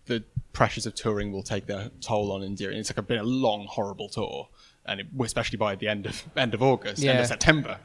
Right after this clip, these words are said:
Speaker 1: Christ, it's gonna be such a long, it's such a long series. So, yeah, I think narrow India win, but it, it could, it could get worse quite quickly.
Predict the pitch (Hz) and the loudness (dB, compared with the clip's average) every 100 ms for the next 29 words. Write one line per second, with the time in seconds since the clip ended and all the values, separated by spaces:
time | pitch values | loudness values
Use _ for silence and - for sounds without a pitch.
0 | - 110 - - 127 120 - 151 - 123 | -14 -10 -6 -6 -4 -6 2 4 4 2
1 | 110 107 - 160 127 120 110 - 139 101 | 0 -6 0 2 2 0 -4 0 0 0
2 | - - - 135 131 123 110 135 - _ | -4 -12 0 2 6 4 4 2 -4 _
3 | _ _ 165 160 165 151 139 127 120 110 | _ _ 4 10 12 12 10 6 4 2
4 | 107 110 - - _ _ _ - 120 113 | -2 -4 -8 -20 _ _ _ -6 -4 -4
5 | - 120 - - 113 123 - 123 110 - | -4 -8 -8 -6 -4 -4 -4 -4 -4 -2
6 | 110 - 104 98 - - - - - | 0 0 -4 -6 -4 -6 -8 -12 -14